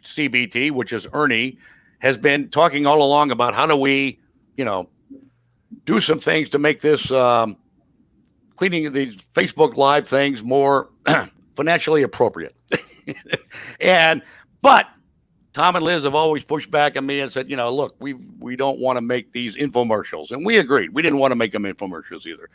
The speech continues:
So what we're gonna do is we have a great deal for you. Uh, starting on July fifteenth, every other Wednesday is going to be deal day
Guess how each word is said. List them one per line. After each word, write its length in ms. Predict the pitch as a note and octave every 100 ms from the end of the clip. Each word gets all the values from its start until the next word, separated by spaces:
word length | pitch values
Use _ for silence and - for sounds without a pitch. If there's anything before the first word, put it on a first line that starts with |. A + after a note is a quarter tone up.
| - -
So 180 | - B2
what 240 | B2+ G#3+
we're 120 | G3+ F#3
gonna 180 | E3+
do 380 | B2 A2 F2 G2+ - _ _ _ _
is 180 | B2+ A#2+
we 140 | F3
have 160 | E3+ C#3
a 40 |
great 460 | B2 C3 D#3 - A2
deal 400 | C3 C#3+ C#3 -
for 280 | - D3 C3+
you. 580 | C#3 E3+ D3+ G#2+ D#2 - _ _ _ _ _ -
Uh, 280 | G#2 G2+ G2+
starting 440 | - C#3 F#3 G#3
on 120 | E3
July 380 | B2+ B2+ B2+ D3
fifteenth, 640 | D#3 D3+ D3+ - A2 A#2 _
every 400 | - D#3+ E3+ E3+
other 260 | D3+ C#3+ D3
Wednesday 760 | B2 B2+ C#3 G#2 G2+ G#2 A2
is 220 | A#2 A2 F#2
going 260 | B2+ C#3+
to 80 | C3
be 380 | G#2+ B2+ B2+ - _ G#2
deal 300 | A#2+ A3+ G3
day 580 | A#2+ A2 G#2 G2+ A#2+ E3